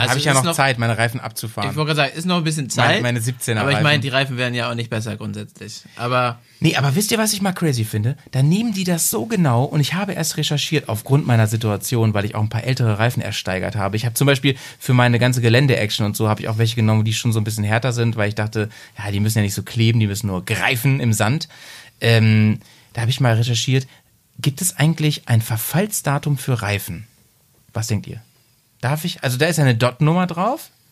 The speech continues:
Speaker 2: da sehe ich ja in welcher Woche, in welchem Jahr und so. Was denkt ihr, wie lange darf man Reifen fahren?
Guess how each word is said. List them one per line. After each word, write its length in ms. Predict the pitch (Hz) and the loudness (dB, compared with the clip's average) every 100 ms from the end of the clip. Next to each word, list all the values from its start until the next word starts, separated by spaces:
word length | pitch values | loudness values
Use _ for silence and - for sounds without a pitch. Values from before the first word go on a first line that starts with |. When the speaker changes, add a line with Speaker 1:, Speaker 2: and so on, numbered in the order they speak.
| _ _ _ | _ _ _
Speaker 2:
da 120 | 120 | -2
sehe 140 | 113 139 | 2 2
ich 80 | |
ja 60 | 139 | 2
in 100 | 113 | 2
welcher 320 | 123 131 117 | 2 2 2
Woche, 440 | 110 139 202 214 302 | 2 0 -2 -4 -6
in 140 | - 113 | -6 0
welchem 240 | 110 113 | 0 0
Jahr 360 | 107 107 120 165 | -2 0 -2 -2
und 100 | 165 | -6
so. 220 | 170 196 254 _ _ _ _ _ _ _ | -6 -8 -10 _ _ _ _ _ _ _
Was 100 | 120 | -2
denkt 200 | 131 143 | 0 0
ihr, 80 | 113 | 2
wie 60 | 156 | 2
lange 200 | 185 180 | 2 2
darf 200 | 156 160 | 0 0
man 100 | 147 | -2
Reifen 240 | 123 131 | -2 -4
fahren? 240 | 123 107 | -4 -6